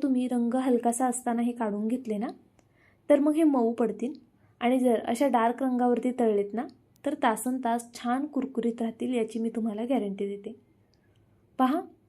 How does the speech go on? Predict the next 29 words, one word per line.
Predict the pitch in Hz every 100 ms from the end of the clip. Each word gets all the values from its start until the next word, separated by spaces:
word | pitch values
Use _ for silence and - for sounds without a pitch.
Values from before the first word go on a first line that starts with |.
| _ _ _ -
आता | 226 247
मी | 254
इथे | 240 254
संपूर्ण | 262 254 220 240 262
हे | 269
कटलेट | 277 226 226 214 269 - _ _ _
असे | 240 233 277
निथळून | 277 269 247 254 277
काढतेय | 269 226 233 220
तेलातनं. | 202 202 214 269 - _ _ _ -
हे | 285
कटलेट | 302 277 262 269 269
अजिबातच | 247 - 262 262 208 208 254 -
तेल | 247 226
पित | 226 220 220
नाहीत, | 214 277 - - _ _ _ -
त्यामुळे | 254 254 240
नक्कीच | 254 240 233 - 285 -
तुम्ही | 226 233
लहान | 247 240 262
मुलांसाठी | 247 226 214 214 208
सुद्धा | 214 220 - 240
करू | 302 240
शकता. | 208 208 202 202 233 - _ _ _ _ _ _ _ _ _ _ _ _
लहान | 247 269 277
मुलांसाठी | 269 262 254 269 262
जर | 226 240
करत | 277 277 302
असाल, | 269 233